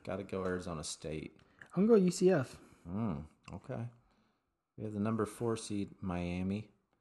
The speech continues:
Speaker 1: Florida, that is, Hurricanes, against thirteen Florida Gulf Coast.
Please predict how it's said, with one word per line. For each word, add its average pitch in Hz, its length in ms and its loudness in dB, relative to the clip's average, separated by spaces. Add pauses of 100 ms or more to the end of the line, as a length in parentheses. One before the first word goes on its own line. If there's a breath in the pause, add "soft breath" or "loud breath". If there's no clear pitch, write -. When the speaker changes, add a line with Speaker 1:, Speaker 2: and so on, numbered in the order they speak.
(640)
Speaker 1:
Florida, 85 400 0
that 73 220 -6
is, 82 260 -10 (100)
Hurricanes, 82 640 -8 (420)
against 90 400 -6 (200)
thirteen 110 460 -4
Florida 110 400 -2
Gulf 101 320 -2
Coast. 113 640 0